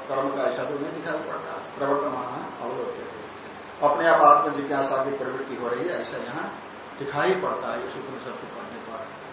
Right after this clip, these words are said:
न अनुष्ठान, अनुष्ठान से नहीं। नचिकेता ने कौन सा अनुष्ठान किया यहाँ?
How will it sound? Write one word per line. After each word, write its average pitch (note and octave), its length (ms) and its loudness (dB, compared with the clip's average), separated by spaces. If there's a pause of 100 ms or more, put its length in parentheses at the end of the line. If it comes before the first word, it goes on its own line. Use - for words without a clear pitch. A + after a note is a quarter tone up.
(960)
न F#3+ 200 12
अनुष्ठान, F#3+ 380 8 (760)
अनुष्ठान E3+ 380 4
से F3 140 4
नहीं। E3+ 380 2
नचिकेता E3 500 4
ने E3 60 6
कौन E3 220 2
सा F#3+ 80 0
अनुष्ठान E3 340 2
किया D#3+ 280 0
यहाँ? A#2 200 0